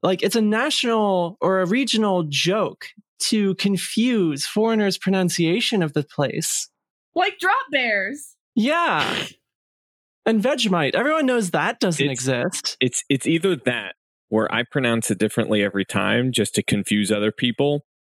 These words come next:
Speaker 3: or every time somebody pronounces it, which they will always pronounce it something different, I just have to, like, very quietly in the background, just correct them. Like, "It's Tykeros. Tykeros."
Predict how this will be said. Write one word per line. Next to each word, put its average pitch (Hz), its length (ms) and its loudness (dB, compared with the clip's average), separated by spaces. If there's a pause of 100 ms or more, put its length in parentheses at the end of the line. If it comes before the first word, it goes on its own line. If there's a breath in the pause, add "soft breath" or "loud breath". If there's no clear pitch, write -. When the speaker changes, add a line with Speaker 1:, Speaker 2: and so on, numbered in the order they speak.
(280)
Speaker 3:
or 123 500 0 (440)
every 123 360 0
time 120 340 0
somebody 110 440 0
pronounces 107 640 -2
it, 90 180 -2 (300)
which 107 260 0
they 110 100 2
will 101 200 0
always 107 340 0
pronounce 95 380 0
it 87 80 -6
something 90 360 -2
different, 95 400 -2 (580)
I 107 80 2
just 107 160 2
have 117 140 -2
to, 113 120 0 (120)
like, 104 200 0
very 104 280 0
quietly 95 560 -2
in 87 100 -2
the 95 60 0
background, 90 460 -4
just - 160 -2 (560)
correct 95 380 0
them. - 200 -4
Like, - 160 -8 (300)
"It's - 160 -2 (280)
Tykeros. - 500 -2 (1600)
Tykeros." - 680 -2